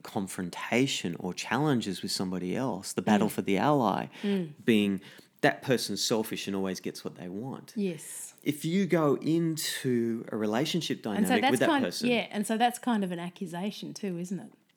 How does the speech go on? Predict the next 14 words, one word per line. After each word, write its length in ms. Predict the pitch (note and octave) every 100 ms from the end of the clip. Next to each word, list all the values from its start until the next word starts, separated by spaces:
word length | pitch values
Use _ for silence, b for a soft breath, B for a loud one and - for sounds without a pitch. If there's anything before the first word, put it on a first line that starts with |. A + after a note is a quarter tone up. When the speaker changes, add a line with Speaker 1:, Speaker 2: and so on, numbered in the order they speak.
| -
Speaker 1:
It 140 | C#3
is. 280 | F3+ F#3 -
Speaker 2:
So 500 | - - F#3+ F#3 F#3 - -
Speaker 1:
Say 220 | - G#3+
Speaker 2:
in 60 | G3+
Speaker 1:
more. 100 | G3+
Speaker 2:
picking 340 | - A3 A3 F#3
up 180 | F3 G3+
your 140 | F3+
act, 300 | E3+ E3+ _
that, 240 | F#3+ F3 - _ _ _ _
even 240 | G#3+ F#3
if 100 | F3+ F3+
it's 260 | - -